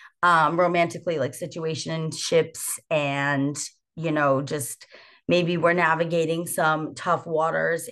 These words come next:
in a long-term relationship or you are navigating a breakup. So I definitely wanted to do an episode on that. And I got great feedback. And I'm always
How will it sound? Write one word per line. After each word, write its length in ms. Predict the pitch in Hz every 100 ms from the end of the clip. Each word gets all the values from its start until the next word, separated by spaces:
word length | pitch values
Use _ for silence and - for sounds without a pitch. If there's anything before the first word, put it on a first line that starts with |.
| -
in 140 | 165
a 120 | 151
long-term 600 | 160 170 156 165 262 262
relationship 800 | 240 220 214 - 190 - 190 175 175
or 300 | 180 170 165
you 260 | 160 160 160
are 220 | 151 151
navigating 580 | 143 143 147 143 117 143
a 60 |
breakup. 440 | 123 135 135 143 -
So 300 | - 123 - - - -
I 100 | 220
definitely 580 | 226 277 254 233 220 208
wanted 580 | 180 175 175 170 - -
to 140 | -
do 300 | 156 170 165
an 80 | 156
episode 460 | 156 160 131 165 151
on 180 | 156
that. 120 | 156 143
And 80 |
I 60 | 151
got 340 | 156 151 -
great 320 | - 208 240 -
feedback. 560 | 190 165 165 143 156 -
And 100 | 151
I'm 200 | 151 156
always 500 | 170 170 165 165